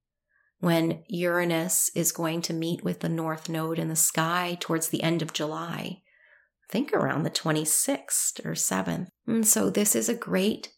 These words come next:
doorway of destiny opening for us. This doorway, because Uranus is involved, can be a little shocking. It can be surprising.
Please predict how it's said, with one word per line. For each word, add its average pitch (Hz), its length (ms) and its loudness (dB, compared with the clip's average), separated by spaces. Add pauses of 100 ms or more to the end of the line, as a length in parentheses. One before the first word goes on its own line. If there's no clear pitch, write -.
(140)
doorway 202 840 2
of 190 240 -2
destiny 196 800 -2
opening 208 540 2
for 156 220 -4
us. - 460 -2 (440)
This 208 460 4 (180)
doorway, 185 840 6 (100)
because 202 400 0
Uranus 165 420 2
is 175 140 0
involved, 180 500 -2
can 202 160 0
be 196 300 -2 (340)
a 214 100 10
little 214 560 8 (140)
shocking. 185 800 4 (140)
It - 220 8
can 208 300 2
be 196 400 0
surprising. 180 1080 2